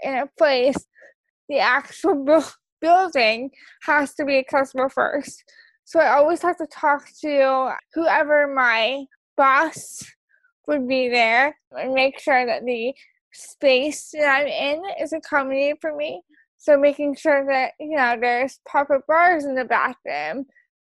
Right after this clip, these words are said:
that I have keys to elevators if I need them, all of those things that are needed when you're in a wheelchair. Now, as far as them in the classroom, there isn't much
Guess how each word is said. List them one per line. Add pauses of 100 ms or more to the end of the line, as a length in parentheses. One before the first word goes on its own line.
(140)
that
I
have (140)
keys
to
elevators
if
I
need
them, (520)
all
of
those
things
that (960)
are
needed (100)
when
you're
in
a
wheelchair. (720)
Now,
as
far
as
them
in
the
classroom, (960)
there
isn't
much